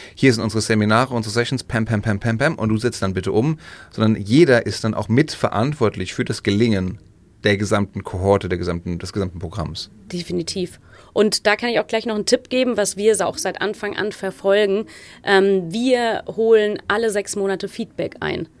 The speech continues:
Speaker 1: Von den
Speaker 2: Also
Speaker 1: Teilnehmern?
Speaker 2: von den Teilnehmern. Wir
Speaker 1: Mhm.
Speaker 2: haben eine Feedback-Befragung, da können die Leute anonym mit-, mitmachen.
Speaker 1: Mhm.
Speaker 2: Ähm, und da fragen wir nach den, den Wünschen und nach den Bedürfnissen. Denn nur so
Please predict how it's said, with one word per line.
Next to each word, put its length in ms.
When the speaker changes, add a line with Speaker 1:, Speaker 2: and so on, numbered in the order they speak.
Speaker 1:
Von 200
den 80
Speaker 2:
Also 100
Speaker 1:
Teilnehmern? 400
Speaker 2:
von 160
den 140
Teilnehmern. 500
Wir 100
Speaker 1:
Mhm. 40
Speaker 2:
haben 180
eine 400
Feedback-Befragung, 800
da 80
können 180
die 80
Leute 300
anonym 340
mit-, 240
mitmachen. 640
Speaker 1:
Mhm. 260
Speaker 2:
Ähm, 360
und 120
da 80
fragen 240
wir 80
nach 180
den, 320
den 300
Wünschen 720
und 300
nach 160
den 180
Bedürfnissen. 840
Denn 160
nur 100
so 540